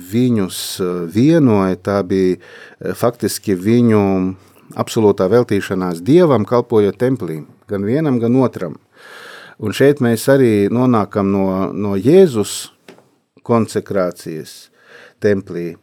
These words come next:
līdz, eh, šo divu cilvēku pieredzei, un, un šeit mēs redzam, ka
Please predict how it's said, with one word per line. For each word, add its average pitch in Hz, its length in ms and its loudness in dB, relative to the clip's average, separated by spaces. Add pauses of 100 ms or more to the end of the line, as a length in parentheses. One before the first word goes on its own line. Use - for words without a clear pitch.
(240)
līdz, 113 360 2 (140)
eh, 104 200 4
šo 185 340 4
divu 107 260 0
cilvēku 120 600 0
pieredzei, 170 720 -2 (500)
un, 110 340 0
un 107 220 -2
šeit 151 240 0
mēs 123 220 0
redzam, 135 400 2
ka 104 540 2